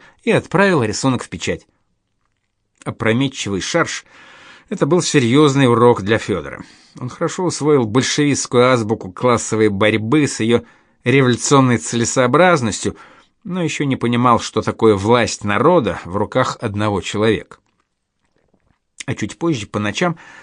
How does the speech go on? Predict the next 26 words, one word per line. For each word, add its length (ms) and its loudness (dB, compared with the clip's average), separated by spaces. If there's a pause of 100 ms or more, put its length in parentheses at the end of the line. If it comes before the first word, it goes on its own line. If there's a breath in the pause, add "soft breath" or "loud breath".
(140 loud breath)
прислушивался 760 0
к 100 -6
стукам 600 0
в 40 -8
соседние 720 -2
двери 480 0
дома 460 2
на 140 0
Верхней 440 -2
Масловке, 600 -6
где 220 -4
жили 240 0
художники, 920 2 (420 loud breath)
и 80 -6
с 120 -6
удивлением 640 -4
узнавал 480 2
об 180 -6
исчезновении 800 -4 (160 soft breath)
очередного 640 -4
соседа. 540 -12 (1300 soft breath)
Но 180 4 (300 loud breath)
Масловка 500 0
была 200 2
еще 180 -4
впереди, 460 0